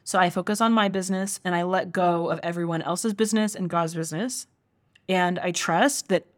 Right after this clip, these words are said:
my efforts will be compounded with my faith that things are working out for me, that there's people that I've been prepared to work with and that they've been prepared to work with me, and I can trust their yes. And all I need to do is what I can do, right? Making the invitations, creating content, putting myself out there,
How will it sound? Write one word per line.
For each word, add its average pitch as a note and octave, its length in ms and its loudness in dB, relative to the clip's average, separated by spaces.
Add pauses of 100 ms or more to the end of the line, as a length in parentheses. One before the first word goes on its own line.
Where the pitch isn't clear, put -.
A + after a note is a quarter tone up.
(200)
my F#3 200 0
efforts G3+ 460 -2
will F3+ 100 0
be E3+ 160 -4
compounded F#3+ 680 0
with F3 180 -2
my D#3+ 120 -4
faith E3+ 500 -8 (220)
that F3 160 -2
things F3+ 220 0
are F3+ 60 0
working E3+ 300 -2
out D#3+ 180 -2
for D#3+ 200 -6
me, D3+ 260 -10 (420)
that F3+ 140 0
there's F3 220 0
people G3 300 0
that F#3 120 2
I've E3+ 160 0
been E3+ 120 -2
prepared D#3+ 300 -6
to D#3+ 60 -4
work G#3 220 0
with A#3 360 2 (420)
and F#3 120 2
that D#3+ 140 -4
they've G3 200 2
been F3+ 120 0
prepared E3+ 260 -6
to E3 80 -2
work D#3+ 160 -4
with D3+ 160 -4
me, A3 240 2
and E3 140 -4
I D#3 80 -2
can F3 140 -4
trust F3+ 520 -4
their E3+ 160 -4
yes. F#3+ 600 0 (720)
And F3+ 580 0 (140)
all F3+ 120 4
I F#3+ 100 4
need F#3 120 2
to F3 60 -2
do F3+ 140 0
is E3 140 -2
what F3+ 180 -6
I B3+ 120 4
can G#3+ 160 2
do, - 160 -6
right? - 320 -4
Making D#3 320 -4
the E3+ 80 -2
invitations, E3+ 680 -4
creating D#3+ 420 -6
content, E3 680 -6
putting D#3+ 200 -6
myself F3 360 -2
out F3+ 220 -4
there, F3 360 -2